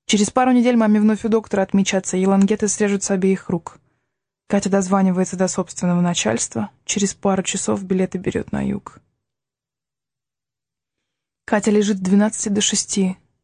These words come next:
слушает, как прибой набежал на камни и отбежал. Катя кто-то мусолил в потной своей горсти, а теперь вдруг взял и кулак разжал. Катя разглядывает южан,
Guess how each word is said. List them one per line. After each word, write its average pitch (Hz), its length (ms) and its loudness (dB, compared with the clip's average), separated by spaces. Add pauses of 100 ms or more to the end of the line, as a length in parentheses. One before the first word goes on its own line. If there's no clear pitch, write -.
слушает, 214 520 0
как - 180 -6
прибой 202 320 2
набежал 190 480 4
на 202 120 0
камни 185 400 -2
и - 140 -4
отбежал. 185 640 0 (720)
Катя 240 240 0
кто-то 254 240 0
мусолил 233 500 2
в - 120 -8
потной 240 340 2
своей 226 320 0
горсти, 220 460 0
а 196 80 2
теперь 220 320 0
вдруг 208 200 0
взял 226 260 2
и 214 60 -2
кулак 208 400 0
разжал. 175 500 -6 (580)
Катя 185 240 2
разглядывает 185 560 2
южан, 208 520 2